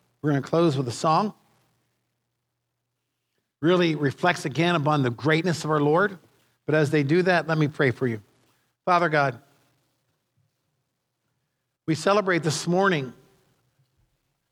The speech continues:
your love for us, your greatness. We've sung about that. We practiced that through communion. I pray as twenty twenty begins and as we navigate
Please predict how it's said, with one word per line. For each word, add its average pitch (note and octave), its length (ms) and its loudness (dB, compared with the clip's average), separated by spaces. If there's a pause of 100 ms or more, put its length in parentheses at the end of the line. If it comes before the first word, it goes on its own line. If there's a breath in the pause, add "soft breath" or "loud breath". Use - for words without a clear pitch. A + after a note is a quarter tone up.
(120)
your E3+ 140 -2
love F3 240 4
for F3+ 260 0
us, D#3 380 0
your D3 140 2
greatness. F3 960 0
We've C3+ 180 -2
sung F#3 380 -2
about F3+ 380 0
that. F3+ 280 0
We C3+ 300 0 (720)
practiced F#3 580 -4
that E3+ 220 0
through D#3+ 140 -2
communion. D#3 580 2 (1800)
I D3+ 60 -2
pray G#3 260 2
as F#3 100 0
twenty F#3+ 320 0
twenty F3+ 580 0 (1300)
begins D#3 1040 -2 (100)
and C#3 100 -2
as D3+ 200 2
we D#3+ 100 2
navigate D#3 960 0